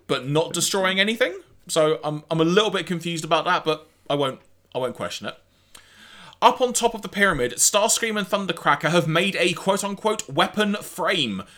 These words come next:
using the steel that they had acquired earlier. They intend to harness the power of the Earth's fiery core using that crystal in the weapon frame, and, of, and I'm guessing the giant beam of light that was shooting up, having that in a particular position to harness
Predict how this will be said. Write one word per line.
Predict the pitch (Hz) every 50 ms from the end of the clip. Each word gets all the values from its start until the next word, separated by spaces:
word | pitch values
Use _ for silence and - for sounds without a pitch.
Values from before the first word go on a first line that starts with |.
| - - -
using | 139 151 165 151 170 165
the | 156 156
steel | - - - 240 214 175 165
that | 156 147 -
they | 135 131
had | 139 147
acquired | 151 - - - - 123 95 95 101 120 - -
earlier. | 156 175 180 160 139 113 87 80 73 - - _ _ - - - - 170 175 156
They | - 180 220
intend | 247 240 240 - 240 226 214
to | 208
harness | 175 - - 208 208 226 233 226 -
the | - 202
power | - - - 190 175 147 120 110 117 -
of | 147 147
the | - 151 147 -
Earth's | - 160 156 147 - -
fiery | - - 180 156 160 165 170 165 170 160
core | 151 - - - 190 147 117 107 104 - - - - - _
using | - 110 147 180 196 202 196 202 190
that | 190 175 - -
crystal | - - 190 175 - - 160 135 - -
in | - 156 156 165 170 -
the | - 151
weapon | 156 160 160 160 147 120 117
frame, | - - - 104 101 101 101 101 - - - - - -
and, | - 147 151
of, | 143 139 - -
and | 143 139
I'm | 135 143
guessing | 143 147 143 - 147
the | 135
giant | 127 - - 143 135 135 123 110
beam | 147 131 127 127
of | 123 123
light | 127 120 120 101
that | 98 107
was | 101 117
shooting | - - 147 123 - - 135 127
up, | 117 98 - -
having | - 143 131 123
that | 131 135 107 135
in | 131
a | 120
particular | - - - 165 139 - 156 135 127
position | - 143 139 190 196 - - 165 160 156 - - - _ -
to | - - 175
harness | 165 - 156 139 127 120 120 113 - -